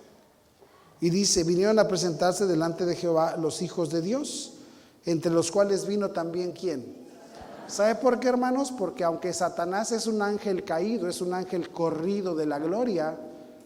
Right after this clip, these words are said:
pero sigue siendo un ángel. ¿Me explico? Dice, "Vinieron a presentarse delante de, de, de, de los hijos de Dios, entre los cuales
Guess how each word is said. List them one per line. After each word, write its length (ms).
pero 240
sigue 420
siendo 460
un 140
ángel. 400
¿Me 80
explico? 560
Dice, 260
"Vinieron 320
a 80
presentarse 540
delante 420
de, 80
de, 400
de, 180
de 320
los 200
hijos 260
de 100
Dios, 220
entre 220
los 160
cuales 320